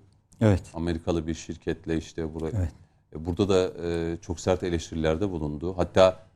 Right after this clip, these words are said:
Speaker 2: Baykar ailesine yönelik bir tweet atmıştı. "Niye siyasallaşıyorsunuz?"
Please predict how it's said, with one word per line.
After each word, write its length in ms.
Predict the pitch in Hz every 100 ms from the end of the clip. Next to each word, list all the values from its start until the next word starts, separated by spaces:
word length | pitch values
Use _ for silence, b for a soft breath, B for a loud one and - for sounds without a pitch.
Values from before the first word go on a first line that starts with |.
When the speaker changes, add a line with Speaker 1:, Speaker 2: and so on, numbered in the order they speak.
| _
Speaker 2:
Baykar 400 | 92 98 101 98
ailesine 480 | 90 87 87 - 98
yönelik 340 | 87 85 80
bir 40 | 85
tweet 320 | - 80 -
atmıştı. 680 | 78 - 71 - - 78 87 _ - -
"Niye 220 | 87 87
siyasallaşıyorsunuz?" 1300 | 82 - 82 73 80 73 73 - 78 - - 78